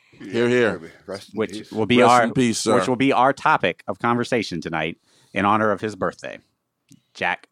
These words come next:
Speaker 3: Kirby. He was born Jacob Kurtzberg on August twenty-eighth, nineteen seventeen, in Lower East Side Manhattan. He was raised by his parents, Rose and Benjamin, and were Austrian Jewish immigrants. His father was a factory worker,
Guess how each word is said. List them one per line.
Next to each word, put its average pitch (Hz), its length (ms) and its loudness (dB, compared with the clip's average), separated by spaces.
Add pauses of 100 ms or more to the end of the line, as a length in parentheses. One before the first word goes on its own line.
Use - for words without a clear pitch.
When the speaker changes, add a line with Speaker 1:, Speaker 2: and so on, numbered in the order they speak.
Speaker 3:
Kirby. - 420 -16 (400)
He 139 60 0
was 135 100 2
born 165 300 2
Jacob 170 320 0 (340)
Kurtzberg 139 640 0 (280)
on 110 200 0
August 135 260 -2
twenty-eighth, 139 340 -2
nineteen 135 420 -2
seventeen, 139 520 -2
in 123 80 -2
Lower 131 220 -2
East 127 180 -6
Side 123 220 0
Manhattan. 117 480 -2 (400)
He - 60 -10
was 95 100 -8
raised 123 280 -2
by 123 140 2
his 107 100 -2
parents, 147 520 -6
Rose 131 400 -2
and 107 120 -8
Benjamin, 135 460 -4 (680)
and 120 240 -2 (180)
were 113 340 0 (120)
Austrian 135 480 0
Jewish 143 360 -2
immigrants. 90 520 -2 (1300)
His 120 100 -6
father 135 260 2
was 127 160 0
a 117 60 -6
factory 139 400 0
worker, 127 400 -6